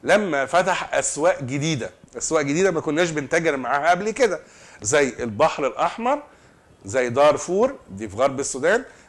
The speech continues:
زي الحبشة اللي هي أثيوبيا دلوقتي، زي شمال أفريقيا، تمام، اللي هي المغرب وتونس وليبيا والمنطقة دي. يبقى: "فتح مينو أسواقا جديدا للتجارة في البحر الأحمر ودارفور والحبشة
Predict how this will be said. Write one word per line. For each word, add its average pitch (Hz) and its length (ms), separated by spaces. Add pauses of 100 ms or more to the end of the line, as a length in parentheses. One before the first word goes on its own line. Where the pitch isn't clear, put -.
(120)
زي 120 220
الحبشة 202 640
اللي 98 140
هي 107 160
أثيوبيا 156 400
دلوقتي، 175 440
زي 139 300
شمال 127 500
أفريقيا، 131 380 (600)
تمام، 147 260
اللي 131 100
هي 127 60
المغرب 123 380
وتونس 135 340
وليبيا 139 760
والمنطقة 123 800
دي. 87 120 (640)
يبقى: 107 220
"فتح 160 380
مينو 143 560
أسواقا 135 640
جديدا 127 640
للتجارة 143 680
في 160 340 (100)
البحر 143 380
الأحمر 151 460 (520)
ودارفور 160 800 (400)
والحبشة 190 680